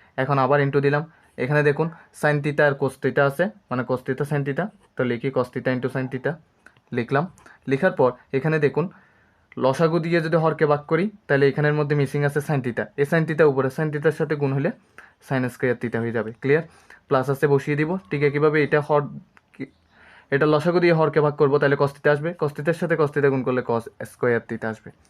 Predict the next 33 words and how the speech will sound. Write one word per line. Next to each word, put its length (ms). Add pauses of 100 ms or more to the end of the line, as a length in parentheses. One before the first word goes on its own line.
(140)
ক্লিয়ার 260
এতটুকু? 260 (560)
এখন 200 (340)
এখানের 260
মধ্যে 220
দেখুন 180 (360)
ওয়ান 200 (120)
by 140 (460)
cos, 160 (160)
ওয়ান 180
minus 220
cos 200
স্কয়ার 200
theta-কে 320
আমরা 180
sin 200
স্কয়ার 180
theta 220
লিখতে 220
পারি। 120 (480)
ঠিক 160
আছে? 140 (420)
কারণ 220 (100)
কীভাবে? 260 (260)
sin 220
স্কয়ার 180
theta 220
plus 180
cos 140 (100)
স্কয়ার 220
theta 200
equals 280
to 40